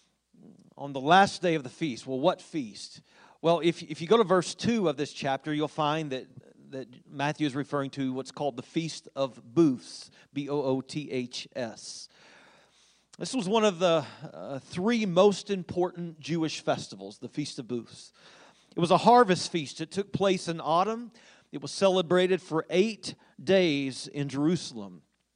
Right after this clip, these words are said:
And it's interesting, it was referred to as the Feast of Booths because the men during this festival would actually live in these booths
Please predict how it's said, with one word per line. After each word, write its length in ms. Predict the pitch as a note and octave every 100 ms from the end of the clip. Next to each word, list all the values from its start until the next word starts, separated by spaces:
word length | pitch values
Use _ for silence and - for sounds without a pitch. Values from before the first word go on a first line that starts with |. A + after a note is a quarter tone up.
| _ _ _ _ _ E3+
And 100 | F3
it's 160 | -
interesting, 540 | - A#3+ A#3 - F#3+ E3
it 60 |
was 120 | F#3+
referred 460 | D#3 D3 A3+ C4 -
to 160 | G3 F#3
as 140 | E3+
the 120 | D#3+
Feast 360 | - G3 F3 -
of 120 | C3+
Booths 460 | D#3 E3+ C3+ - - - - - - - _
because 800 | D3+ F#3+ - F#3+ F3+ F3+ D3 C#3+
the 80 | D#3+
men 400 | D#3+ G#3 A3+ F#3+
during 320 | E3 F#3+ G3+
this 200 | F3 -
festival 600 | - E3+ - D#3+ C#3 C#3+
would 120 | C#3 D3+
actually 400 | G3+ E3 G3 F#3
live 680 | F#3+ A3+ C#3 C#3+ C#3 - -
in 260 | E3 E3+
these 220 | D#3+ F3 D3
booths 500 | D#3+ F3 A2+ -